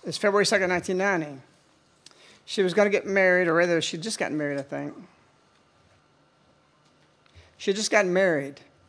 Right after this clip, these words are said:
She wasn't having any apparitions.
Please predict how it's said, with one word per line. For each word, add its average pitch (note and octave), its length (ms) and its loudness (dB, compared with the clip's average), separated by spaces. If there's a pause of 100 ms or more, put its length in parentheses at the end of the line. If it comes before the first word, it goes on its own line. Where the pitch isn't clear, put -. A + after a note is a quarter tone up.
(1080)
She - 180 2
wasn't A3+ 300 6
having A3+ 180 4
any G#3+ 160 2
apparitions. G3+ 920 0